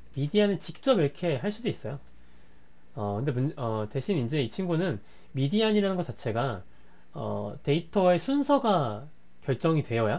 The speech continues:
그러니까 데이터 간의 어떤, 어, 수치상의 비교가 가능한, 즉 순서가 있어야 정량적인 비교가 가능한 수-, 어,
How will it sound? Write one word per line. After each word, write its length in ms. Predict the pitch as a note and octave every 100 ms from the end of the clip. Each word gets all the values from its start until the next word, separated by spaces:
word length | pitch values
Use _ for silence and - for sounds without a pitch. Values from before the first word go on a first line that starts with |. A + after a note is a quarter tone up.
| -
그러니까 140 | A2+
데이터 300 | G#2+ D3 F#3
간의 220 | E3+ E3 A#2+
어떤, 460 | - B2 A#2+ G#2 - - - - -
어, 220 | - - - - - -
수치상의 560 | - - - A#3+ A3
비교가 340 | - D3+ G#3 D3
가능한, 300 | G#2 G#2 F#2+
즉 100 | -
순서가 460 | - C4 C#4 C4+ B2+
있어야 540 | G#2 - D3 A2+ A#2 - - -
정량적인 480 | C3+ C#3+ E3 E3 C#3+
비교가 320 | C3 D3 -
가능한 440 | - C#3 G#3+ G3 D3+
수-, 120 | D#3+ - C3
어, 280 | G#2+ G2+